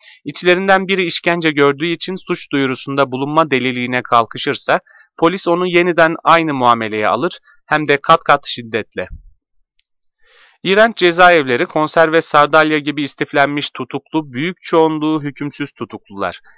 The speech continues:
Çoğu davaları bile görülmeden, neden olduğunu bilmeden oradalar. Eğer karşılaştırılırsa Dante'nin cehennemi Disney işi kalır.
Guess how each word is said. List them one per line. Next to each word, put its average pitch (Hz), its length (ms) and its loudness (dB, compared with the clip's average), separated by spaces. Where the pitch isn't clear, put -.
Çoğu 170 360 2
davaları 156 580 6
bile 151 140 0
görülmeden, 127 640 -2
neden 143 260 0
olduğunu 165 600 -2
bilmeden 123 520 -2
oradalar. 92 540 -8
Eğer 131 300 2
karşılaştırılırsa 135 1080 0
Dante'nin 160 460 2
cehennemi 147 680 -4
Disney 135 340 -4
işi 101 200 -10
kalır. 90 380 -10